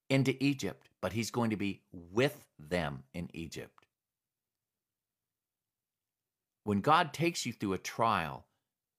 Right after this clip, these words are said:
when he allows tribulation into your life,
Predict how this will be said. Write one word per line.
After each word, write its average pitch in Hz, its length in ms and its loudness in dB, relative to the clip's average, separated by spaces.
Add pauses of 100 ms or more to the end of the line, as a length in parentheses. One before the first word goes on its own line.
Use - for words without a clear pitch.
(500)
when 92 200 -2
he 117 100 2
allows 123 500 4
tribulation 120 680 0
into 85 220 -6
your 85 80 -2
life, 76 340 -4